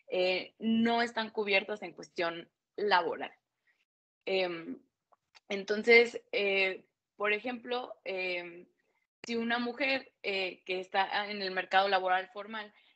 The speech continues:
y tiene un hijo, eh, se le va, muchas veces se le complica esta dinámica, ¿no? Lo que, lo que hace que,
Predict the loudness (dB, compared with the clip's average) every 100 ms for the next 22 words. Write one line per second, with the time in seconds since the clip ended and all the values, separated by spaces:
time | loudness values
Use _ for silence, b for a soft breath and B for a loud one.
0 | -20 -18 -12 -8 -6 -4 -4 -4 -6 -8
1 | B B -12 -4 0 0 -2 -6 0 2
2 | 6 6 4 -2 -10 -8 -4 -4 -4 -6
3 | -6 -8 -8 -8 -6 -6 -2 0 0 -2
4 | -4 -6 -12 -18 -14 -6 -4 -4 B 4
5 | 4 6 6 6 4 2 6 6 4 0
6 | -12 -8 -8 -8 -10 -14